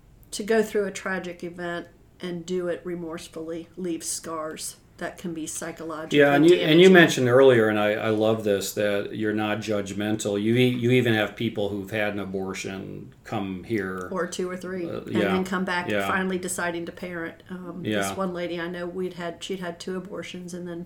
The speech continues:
Speaker 1: parented
Speaker 2: Mm-hmm.
Speaker 1: three
Speaker 2: That's wonderful.
Speaker 1: beautiful bull boys.
Speaker 2: That's wonderful.
Speaker 1: So, and she utilized our parenting program,
Speaker 2: Mm-hmm.
Speaker 1: the Earn While You Learn, and,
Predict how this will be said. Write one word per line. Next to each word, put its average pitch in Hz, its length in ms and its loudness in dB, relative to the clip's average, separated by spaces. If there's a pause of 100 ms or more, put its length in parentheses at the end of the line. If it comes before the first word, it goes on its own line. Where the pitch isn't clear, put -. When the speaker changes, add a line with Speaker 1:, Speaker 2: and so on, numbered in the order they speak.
(120)
Speaker 1:
parented 113 280 -6
Speaker 2:
Mm-hmm. 98 240 -6
Speaker 1:
three 110 160 -4
Speaker 2:
That's - 120 -2
wonderful. 101 500 -4
Speaker 1:
beautiful 175 360 -8
bull 175 160 -8
boys. 170 180 -10
Speaker 2:
That's - 220 -6
wonderful. 107 380 -8
Speaker 1:
So, 180 320 -10
and 180 180 -12
she - 140 -8
utilized 196 560 -2
our 214 100 -4
parenting 190 420 -4
program, 180 480 -4
Speaker 2:
Mm-hmm. 113 260 -2
Speaker 1:
the 190 100 -16
Earn 180 180 -10
While 175 160 -8
You 180 80 -12
Learn, 180 340 -8
and, 180 220 -12